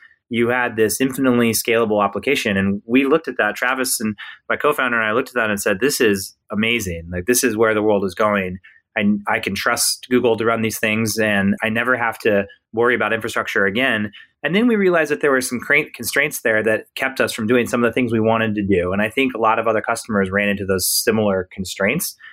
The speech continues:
So that's when we developed Simple Worker, which was more of a zip up your code, send it to us, and we'll run it. And then we'll figure out a way to integrate it with some of the other services.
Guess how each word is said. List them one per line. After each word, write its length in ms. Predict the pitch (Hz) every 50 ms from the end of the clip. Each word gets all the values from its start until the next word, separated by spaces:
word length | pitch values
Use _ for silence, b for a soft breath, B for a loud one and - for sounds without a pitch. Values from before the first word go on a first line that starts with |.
| B B B B B
So 320 | - - 143 139 131 131 B B B B B _ -
that's 220 | 139 139 151 151
when 100 | 160 151
we 100 | 143 143
developed 320 | 127 127 127 123 113 110 101
Simple 280 | - 143 123 - 107
Worker, 580 | 107 127 165 170 - 123 104 98 98 101 101 -
which 260 | - 120 113 - - -
was 380 | 120 110 107 107 104 104 -
more 380 | 110 107 110 113 117 113 110 110
of 100 | 107 110
a 240 | 107 104 101 98 92
zip 180 | 95 117 101
up 140 | 123 - -
your 80 | 107 -
code, 240 | - 113 104 101
send 160 | - - 113 120
it 80 | -
to 140 | - - 107
us, 180 | 98 90 - -
and 80 | 101
we'll 100 | 98 98
run 220 | 98 135 156 156 139
it. 160 | 127 123 113
And 100 | 113 110
then 140 | 113 113 117
we'll 100 | 117 113
figure 220 | - 123 117 117
out 80 | 110 107
a 60 | 107
way 120 | 107 104
to 60 | 101
integrate 300 | 104 101 98 107 104 101
it 80 | 104 101
with 120 | 101 98
some 140 | - - 104
of 60 | 98
the 80 | 95 101
other 160 | 95 92 92
services. 640 | - - 127 127 131 131 - - 98 95 95 95